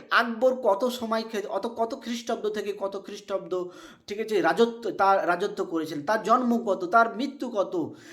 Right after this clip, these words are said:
স-, গোটা মুঘল সাম্রাজ্য কত সালে এ হ-, আহ, রাজত্ব করেছিল, ব্রিটিশ ক-, ব্রিটিশরা আমাদের ভারতবর্ষে কত, কত বছর ধরে, আহ, রাজত্ব করেছিল, এইগুলো আমরা ইতিহাসকে কিভাবে গণিত ছাড়া ব্যাক-, ব্যাখ্যা করব,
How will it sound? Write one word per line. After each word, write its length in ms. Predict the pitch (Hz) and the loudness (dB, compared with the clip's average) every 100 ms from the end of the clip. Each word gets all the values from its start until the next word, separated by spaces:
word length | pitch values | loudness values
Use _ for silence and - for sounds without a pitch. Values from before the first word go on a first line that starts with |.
| - | -16
স-, 200 | - - 208 | -12 -10 -8
গোটা 460 | 180 156 147 254 | -10 -8 0 4
মুঘল 300 | 233 277 320 | 4 4 4
সাম্রাজ্য 500 | 320 285 247 254 226 | 2 0 0 0 -2
কত 240 | 233 226 233 | -2 -2 -2
সালে 300 | 226 220 226 | -4 -2 -2
এ 180 | 208 | -2
হ-, 100 | 202 | -2
আহ, 760 | 190 - - - 185 175 180 190 | -4 -12 -10 2 4 4 0 0
রাজত্ব 420 | 190 285 294 269 | 2 2 0 -4
করেছিল, 480 | 220 202 196 202 190 | -2 -2 -2 -2 -2
ব্রিটিশ 600 | 139 240 302 302 294 - - | -2 0 0 0 -2 -4 2
ক-, 120 | 226 220 - - | 2 2 -14 -14
ব্রিটিশরা 560 | 139 220 294 302 247 269 | -4 0 0 0 2 4
আমাদের 340 | 233 240 240 | 4 2 0
ভারতবর্ষে 640 | - 202 226 226 233 226 233 | -2 -4 -4 -4 -4 -4 -6
কত, 500 | 214 220 240 226 165 - | -6 -6 -4 -4 -6 -8
কত 180 | - 208 | -4 -2
বছর 240 | 233 226 240 | -2 -4 -6
ধরে, 380 | 190 196 208 196 - - - | -8 -6 -6 -6 -14 -10 -2
আহ, 100 | 156 | 0
রাজত্ব 380 | 180 254 - | 2 2 0
করেছিল, 520 | 233 226 220 - 208 165 - 226 - | -4 -2 -2 -2 -2 -2 -4 -12 -6
এইগুলো 380 | 254 330 311 | -2 2 6
আমরা 220 | 311 240 285 - | 6 4 0 -6
ইতিহাসকে 600 | 262 285 277 330 - 285 | -6 -4 0 -2 -2 -6
কিভাবে 380 | 269 294 294 277 | -2 2 2 2
গণিত 300 | 190 226 233 | -2 -4 -6
ছাড়া 220 | - 208 | -4 -2
ব্যাক-, 420 | 170 151 151 - | -2 -4 -8 -10
ব্যাখ্যা 380 | 151 180 190 226 | -2 -2 -2 -6
করব, 480 | 185 185 175 170 | -4 -4 -2 -2